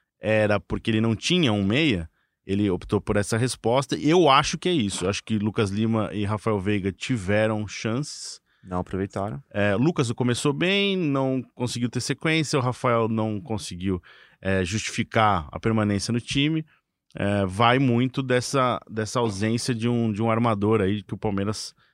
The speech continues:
Speaker 1: tem sofrido nos últimos anos. Tá, voltou a sofrer nesse ano. É, como ele já tem um, três jogadores em boa fase, dois jogadores em boa fase e um reforço muito esperado, acho justo a opção pelo, pelo Dudu no meio.
Speaker 2: E Fabrício, você vai falar de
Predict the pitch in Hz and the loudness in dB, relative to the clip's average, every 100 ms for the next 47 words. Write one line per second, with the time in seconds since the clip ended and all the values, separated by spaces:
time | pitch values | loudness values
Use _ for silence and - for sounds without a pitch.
0 | _ _ - 113 107 123 - 117 107 110 | _ _ -6 -4 0 -2 -2 -4 -2 -2
1 | 107 104 - 120 101 104 117 127 - - | -4 -6 -6 -6 -4 -2 -2 -6 -6 -2
2 | 123 110 143 131 123 123 - 131 113 110 | 0 2 2 2 2 0 0 -4 -2 -4
3 | 117 160 131 143 - _ _ _ _ 98 | -2 -2 -2 -2 -8 _ _ _ _ -4
4 | 98 - 131 117 107 113 113 104 104 98 | -2 2 2 2 2 0 -2 -2 -2 -4
5 | 85 - _ _ _ 120 117 120 113 110 | -6 -12 _ _ _ 0 2 2 2 2
6 | 107 104 113 101 117 113 120 117 95 107 | 0 0 0 2 0 0 0 0 0 0
7 | 151 139 120 110 113 113 110 107 98 110 | 2 2 2 0 0 0 0 -2 0 0
8 | 110 101 107 98 107 107 - - 135 110 | 0 0 -2 -2 -2 -4 -4 0 2 2
9 | 117 131 - _ _ _ - 110 131 107 | 0 -2 -14 _ _ _ 2 6 6 8
10 | 104 98 110 101 - - 101 95 - 92 | 6 6 4 4 2 2 2 2 2 2
11 | 90 101 95 92 87 85 82 _ _ _ | 4 6 6 6 4 2 -2 _ _ _
12 | - 92 92 95 92 101 95 78 78 _ | 0 2 4 6 6 6 4 2 -2 _
13 | _ - 123 110 143 123 - 101 - 101 | _ -2 0 2 4 2 2 2 2 0
14 | 110 127 127 - 113 131 123 | 2 2 2 2 2 2 2